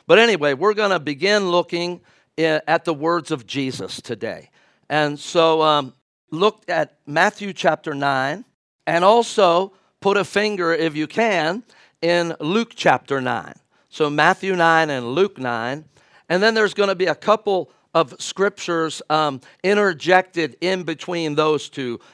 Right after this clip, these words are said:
Matthew nine will be our first scripture. Luke nine will be our final scripture. And while you're turning there, uh, let me read to you a, a couple other words here from the Bible. Um, Jesus was tempted one day by the Pharisees and Sadducees. They came to him,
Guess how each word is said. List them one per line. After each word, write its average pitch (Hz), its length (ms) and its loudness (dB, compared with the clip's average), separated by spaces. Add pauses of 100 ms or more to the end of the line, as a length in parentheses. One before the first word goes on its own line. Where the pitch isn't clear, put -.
Matthew 160 420 -2
nine 156 320 0
will 151 100 -6
be 147 160 -6
our 139 140 -2
first 151 340 -6
scripture. 160 540 -6 (240)
Luke 165 300 -4
nine 147 320 0
will 139 100 -4
be 143 160 -2
our 131 160 2
final 160 500 0
scripture. 107 640 -12 (460)
And 165 160 -2
while 208 160 6
you're 208 160 -2
turning 214 500 0
there, 151 340 0 (320)
uh, 165 140 4
let 202 220 4
me 208 100 2
read 180 360 0
to 156 60 -2
you 151 200 0
a, 143 140 -4
a 147 80 0
couple 165 360 -2
other 156 220 2
words 139 440 -2
here 123 200 -4
from 127 240 -6
the 123 80 -2
Bible. 123 440 -4 (540)
Um, 156 380 2
Jesus 190 640 -2
was 170 340 4 (320)
tempted 214 500 2
one 156 320 -2
day 147 320 2
by 151 200 0
the 143 120 -2
Pharisees 160 680 -2
and 135 120 -6
Sadducees. 143 800 -2
They 139 220 -6
came 165 380 -4
to 135 120 0
him, 131 360 -6